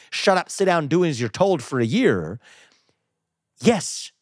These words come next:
you tell people they can't speak, that's when they scream. You tell people they can't scream, that's when they tear things down. I do believe that January sixth was a product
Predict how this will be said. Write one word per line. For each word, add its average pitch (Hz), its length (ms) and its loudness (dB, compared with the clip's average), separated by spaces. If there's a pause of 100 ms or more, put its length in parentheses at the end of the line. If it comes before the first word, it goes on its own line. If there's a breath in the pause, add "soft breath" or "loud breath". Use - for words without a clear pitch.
you 147 100 0
tell 226 280 0
people 208 340 -4
they 190 140 2
can't 190 280 -4
speak, - 480 -2
that's 175 280 0
when 180 120 2
they 170 140 2
scream. 156 640 -2 (500 soft breath)
You 160 80 6
tell 196 240 0
people 190 380 -2
they 170 100 4
can't 160 340 -2
scream, 196 540 0
that's 196 260 0
when 156 180 2
they 147 120 2
tear 135 320 0
things 113 460 -2
down. 87 560 0 (360 loud breath)
I 170 220 2
do 160 320 0
believe 160 440 0
that 123 100 0
January 143 480 2
sixth - 260 -6
was 131 160 0
a 120 80 0
product 123 640 -2